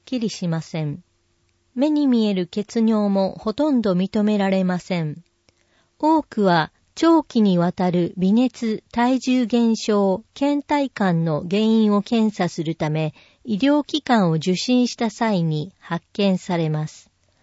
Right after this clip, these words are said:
これらの疾患はご高齢の方に発症しやすい傾向にあります。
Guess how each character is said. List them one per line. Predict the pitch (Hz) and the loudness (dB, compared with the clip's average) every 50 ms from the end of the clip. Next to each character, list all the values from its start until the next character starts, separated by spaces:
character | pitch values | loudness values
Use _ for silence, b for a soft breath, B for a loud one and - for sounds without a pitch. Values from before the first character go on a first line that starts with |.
| _ _ _ _ _ _ _ _ _ _ _ _ _ _ _ _ - | _ _ _ _ _ _ _ _ _ _ _ _ _ _ _ _ -4
こ | - 254 277 | 0 0 2
れ | 330 349 339 | 2 2 2
ら | 339 320 285 | 2 2 2
の | 247 233 | 2 2
疾 | - - - 220 208 - _ - | 0 -2 -4 -8 -8 -8 _ -4
患 | 214 202 196 196 185 180 | -2 0 0 0 0 0
は | 175 175 170 - - - | 0 0 -2 -2 -4 -4
ご | 196 220 208 | -2 -2 -2
高 | - - 302 320 320 | 0 0 0 2 2
齢 | 285 311 302 302 302 | 0 0 0 0 0
の | 302 294 285 | -2 -2 -2
方 | - 277 262 - 262 247 | -4 -4 -4 -2 0 2
に | 214 190 175 170 | 2 2 0 -2
発 | - 160 190 240 220 - - | -4 -6 -4 -4 -4 -4 -4
症 | - 302 302 302 285 | -4 -2 -2 -2 -2
し | - - 294 | -4 -4 -4
や | 285 294 277 | -2 -2 -4
す | - - 294 277 | -6 -6 -6 -4
い | 254 214 - | -4 -6 -6
傾 | - 220 214 214 214 - | -4 -2 -2 -2 -2 -4
向 | - 220 208 196 196 | -2 -2 -2 0 2
に | 190 190 180 | 2 2 0
あ | 175 | 0
り | 175 180 180 | 0 -2 -2
ま | 170 165 170 160 | -2 -2 -4 -4
す。 | - - - _ | -8 -12 -20 _